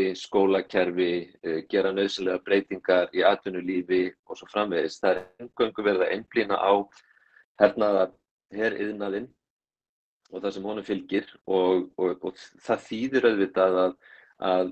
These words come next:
að eyðsla ríkisins er að fara í þessa átt og ég held við séum alveg að sjá, sko, eh,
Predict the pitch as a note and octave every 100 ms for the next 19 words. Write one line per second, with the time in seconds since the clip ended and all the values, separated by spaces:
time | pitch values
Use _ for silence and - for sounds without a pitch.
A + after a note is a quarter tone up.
0 | - F#2 F#2 F#2 G2+ A#2+ C3+ - B2 G#2+
1 | A#2 B2 A2 - F2+ F2 - G2+ G2 -
2 | G#2 G#2 F#2+ E2+ - G#2 - - - _
3 | - - - F#2 F#2 F2+ - _ _ _
4 | _ G2 G#2 G#2 B2+ C#3 C3 B2+ - -
5 | A#2+ A#2 A2+ - A#2 A#2 A2+ G#2 - -
6 | - _ - - G#2 G2+ G2+ F#2 - F#2
7 | F2